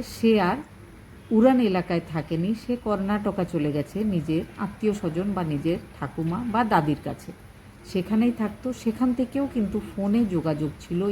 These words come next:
ইয়াসরি আর তার বয়ফ্রেন্ড বা ট্যাক্সি ড্রাইভার দাউদের সঙ্গে। তো দুজনের এইভাবেই রিলেশনটা চলছিল। যখনই কোনো কথা ইয়াসরি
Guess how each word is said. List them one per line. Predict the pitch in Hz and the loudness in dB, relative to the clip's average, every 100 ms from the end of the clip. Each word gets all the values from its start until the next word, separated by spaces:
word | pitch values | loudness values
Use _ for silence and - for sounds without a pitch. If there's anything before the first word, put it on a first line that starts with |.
| 180 | 2
ইয়াসরি | 180 180 - 202 233 - - 151 | 2 0 -6 0 0 -2 -2 0
আর | 208 285 - - - - - | 0 -4 -14 -20 -20 -18 -2
তার | 160 151 | -2 2
বয়ফ্রেন্ড | 156 156 - 208 262 - - - - | 2 0 0 -4 -4 -6 -14 -18 -4
বা | 165 156 | -4 0
ট্যাক্সি | 202 - 202 | -4 -2 0
ড্রাইভার | 175 156 175 262 226 | 2 2 0 -4 -2
দাউদের | 190 170 156 156 - | 2 4 4 2 -2
সঙ্গে। | 127 127 156 - - - | -6 -6 -8 -14 -18 -18
তো | - | -8
দুজনের | 175 202 202 220 269 - 185 | -4 0 2 2 2 -2 0
এইভাবেই | 185 185 180 220 | 2 2 2 2
রিলেশনটা | 208 170 160 - 151 170 202 - | 2 0 0 -2 -6 -8 -8 -4
চলছিল। | 147 120 - - - - - - - - - 165 | -2 -4 -10 -14 -16 -18 -20 -20 -20 -20 -12 -2
যখনই | 190 190 254 277 269 | -2 2 4 4 2
কোনো | 208 214 190 | 2 2 0
কথা | 180 196 196 | -2 0 2
ইয়াসরি | 180 190 196 - 208 | 4 2 0 0 2